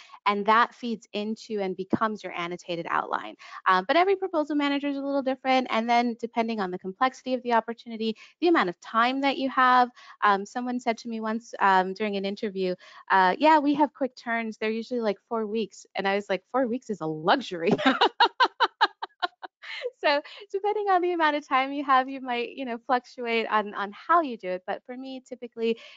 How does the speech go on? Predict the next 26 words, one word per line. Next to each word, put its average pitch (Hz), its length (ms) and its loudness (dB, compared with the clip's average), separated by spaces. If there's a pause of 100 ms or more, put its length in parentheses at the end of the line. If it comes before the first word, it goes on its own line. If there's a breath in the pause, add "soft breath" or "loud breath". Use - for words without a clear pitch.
you 226 100 -10
do 247 180 -8
the 247 100 -2
compliance 220 640 -4
matrix 214 440 -12
first, 196 300 -2
and 196 120 -6
that 190 160 -2
feeds 208 300 -10
into 196 380 -8
your 185 340 -6
outline, 170 520 2 (360 loud breath)
um, 175 260 4
and 190 240 -2
becomes 208 400 -4
your 202 80 0
annotated 175 560 -4
outline. 156 400 -2 (260 loud breath)
And 214 140 0
that's 254 240 0
what's 311 160 -6
going 220 240 -8
to 214 140 -16
be 196 400 -2
sort 196 260 -2
of, 180 260 2